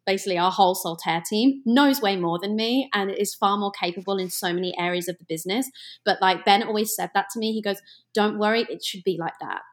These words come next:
You specialize and are fantastic in what you do, but there are gonna be people that we need to help us make this a success that are gonna know more than you. And you're here to bring your unique perspective and be this founder and be this face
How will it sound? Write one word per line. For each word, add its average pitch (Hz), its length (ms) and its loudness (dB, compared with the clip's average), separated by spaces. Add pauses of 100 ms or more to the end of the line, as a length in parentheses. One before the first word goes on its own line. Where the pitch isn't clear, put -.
(220)
You 202 220 0
specialize 220 580 0
and 202 120 -2
are 196 40 -4
fantastic 185 640 -8
in 175 140 -2
what 185 180 -4
you 185 180 -4
do, 185 380 2 (260)
but 220 160 4
there 202 140 2
are 196 80 4
gonna 208 220 0
be 233 340 -4
people 233 300 -2
that 208 180 4
we 214 140 2
need 208 480 0
to 208 80 -8
help 185 180 -2
us 185 140 -6
make 190 180 -2
this 190 180 -6
a 170 120 -14
success - 600 -6
that 233 120 2
are 254 40 6
gonna 277 200 8
know 254 160 6
more 214 180 2
than 185 180 -2
you. 170 240 -4
And 196 240 -2 (380)
you're 214 320 4
here 233 180 2
to 220 160 -4
bring 190 200 0
your 196 100 0
unique 190 400 -4
perspective 226 680 -4 (280)
and 190 140 -2
be 208 160 4
this 208 220 2
founder 185 480 -2
and 185 180 -4
be 175 140 -2
this 170 200 -4
face 180 320 -4